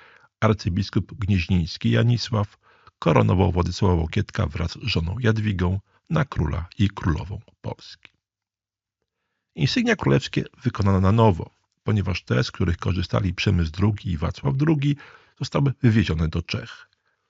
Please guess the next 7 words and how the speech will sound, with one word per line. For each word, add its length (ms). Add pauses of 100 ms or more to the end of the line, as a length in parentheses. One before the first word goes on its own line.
(180)
Po 100
raz 140
pierwszy 480 (260)
koronacji 600
dokonano 440
w 120
Krakowie, 540